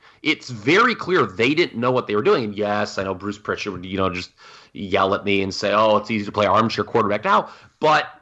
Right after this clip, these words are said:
there were a l-, lot of things that became apparent watching, rewatching that era through this documentary that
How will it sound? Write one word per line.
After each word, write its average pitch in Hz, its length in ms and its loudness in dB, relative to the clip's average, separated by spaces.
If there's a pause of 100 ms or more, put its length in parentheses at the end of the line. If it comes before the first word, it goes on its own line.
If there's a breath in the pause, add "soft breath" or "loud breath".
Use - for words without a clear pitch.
(320)
there 180 260 4
were 269 140 4
a 143 60 4
l-, 104 320 -4
lot 147 260 4
of 165 160 -2
things 120 260 -2
that - 140 -4
became 107 300 -4
apparent 104 400 0
watching, 101 420 -2 (320)
rewatching 104 840 -2 (640)
that 101 340 -2
era 110 280 4
through 113 200 -4
this 98 160 -2
documentary 101 760 0 (1500 soft breath)
that 131 380 -2